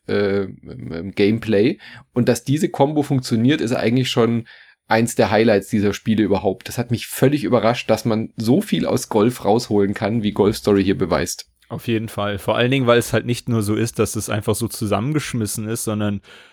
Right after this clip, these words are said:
Speaker 2: äh,
Speaker 1: Mhm.
Speaker 2: es steckt halt so viel Liebe im Detail und wie das alles miteinander verzahnt ist, weil es eben halt zum Beispiel auch so Dinge gibt wie, äh, man kann halt in der, quasi in den Kursen auch frei rumlaufen und,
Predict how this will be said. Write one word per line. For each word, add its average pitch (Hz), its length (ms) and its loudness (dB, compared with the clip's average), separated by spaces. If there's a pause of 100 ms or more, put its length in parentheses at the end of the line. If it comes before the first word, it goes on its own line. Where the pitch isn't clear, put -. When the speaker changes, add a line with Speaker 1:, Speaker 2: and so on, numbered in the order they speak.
(220)
Speaker 2:
äh, 107 280 2
Speaker 1:
Mhm. 113 100 0
Speaker 2:
es 110 120 -4
steckt - 300 -2
halt 127 160 2
so 135 140 2
viel 151 240 -2
Liebe 160 320 2
im 131 100 -2
Detail 123 500 0
und 107 160 -2
wie 143 100 -2
das 143 200 4
alles 123 240 -2
miteinander 117 480 0
verzahnt 117 640 -2
ist, 107 160 -6
weil 107 200 2
es 110 200 -6 (340)
eben 131 220 4
halt 139 120 4
zum 143 140 0
Beispiel 135 240 4
auch 131 100 4
so 131 120 2
Dinge 139 280 2
gibt 120 280 -2
wie, 123 260 2 (320)
äh, 107 100 0
man 110 200 -2
kann 131 180 0
halt 127 260 0
in 120 120 -4
der, 107 360 4
quasi 110 300 0
in 110 80 -6
den 110 140 -2
Kursen 139 420 0
auch 113 160 -2
frei 110 260 2
rumlaufen 131 800 2
und, 110 340 -6